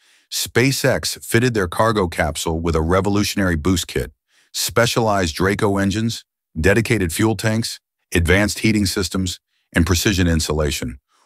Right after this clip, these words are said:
all integrated into the spacecraft's trunk section. The engineering achievement here is staggering. Dragon now delivers one point five times more thrust than Russia's Progress.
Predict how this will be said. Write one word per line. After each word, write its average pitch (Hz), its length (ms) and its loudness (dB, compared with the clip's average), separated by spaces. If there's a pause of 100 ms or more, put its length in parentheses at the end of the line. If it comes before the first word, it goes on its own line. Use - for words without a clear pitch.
(180)
all 135 260 4
integrated 92 580 2
into 85 200 2
the 73 80 -2
spacecraft's 90 720 -2
trunk 82 320 -2
section. 69 500 -6 (720)
The 101 180 2
engineering 139 640 4
achievement 90 480 0
here 95 220 0
is 73 100 -2
staggering. 65 640 -2 (540)
Dragon 120 420 2
now 104 240 2
delivers 101 500 2
one 104 440 2
point 120 320 0
five 139 360 2
times 120 400 0
more 98 200 2
thrust 87 480 0
than 80 160 0
Russia's 82 340 0
Progress. 71 580 -2